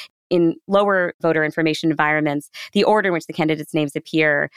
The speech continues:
has a profound impact on behavior. And in Texas, they found that when a candidate's name was listed first on the ballot, that candidate received a ten percentage point boost in vote share relative to when they were listed last.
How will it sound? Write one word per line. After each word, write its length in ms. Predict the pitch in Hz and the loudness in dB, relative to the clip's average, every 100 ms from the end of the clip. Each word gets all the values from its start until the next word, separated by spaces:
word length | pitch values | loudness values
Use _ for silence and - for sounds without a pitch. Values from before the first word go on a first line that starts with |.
| - - | -14 -4
has 200 | 170 156 | -2 -2
a 60 | |
profound 380 | 165 160 175 160 | -2 0 0 0
impact 340 | 135 127 - | -2 -4 -2
on 100 | 147 | -4
behavior. 380 | 151 151 147 139 | -2 -2 -2 -2
And 340 | - 175 170 165 - | 0 2 4 2 0
in 100 | 165 | 0
Texas, 440 | - 311 - 202 | 0 -2 -4 -4
they 100 | 180 | -2
found 460 | 170 175 160 156 160 | 0 0 0 -2 -2
that 400 | 170 160 156 - _ _ - - | 0 2 0 -4 _ _ -20 -4
when 260 | 185 220 | 2 2
a 80 | 240 | 2
candidate's 520 | - 190 175 160 160 | 0 0 0 -2 -4
name 280 | 175 160 160 | 0 2 2
was 140 | 156 170 | 0 0
listed 300 | 160 156 - - | -4 -8 -10 0
first 260 | 240 233 | 0 2
on 140 | 175 156 | -2 0
the 80 | 151 | 0
ballot, 560 | 139 139 143 - - _ _ _ - | 0 0 -4 -8 -18 _ _ _ -2
that 260 | 196 196 - | 0 0 -2
candidate 480 | 190 175 165 160 | 0 2 2 0
received 680 | 175 160 - 165 151 151 - _ _ - | -2 -6 -4 -2 0 -4 -10 _ _ -2
a 60 | 180 | -2
ten 360 | - 226 233 | 0 0 0
percentage 480 | - 202 175 160 - | 0 -2 0 0 0
point 280 | 165 151 - | -2 -4 0
boost 480 | 151 139 - - - _ _ _ | 0 0 -10 -20 -20 _ _ _
in 120 | 180 | 2
vote 220 | 160 156 - | 4 2 0
share 380 | 135 - 170 _ _ | -2 -4 -6 _ _
relative 440 | 180 175 175 180 151 | 2 2 0 -2 -4
to 100 | 165 | -2
when 140 | 160 | 0
they 100 | 151 | 0
were 120 | 147 | 0
listed 300 | 143 143 139 | -4 -6 -8
last. 520 | 139 120 - - - | -4 -4 -6 -14 -20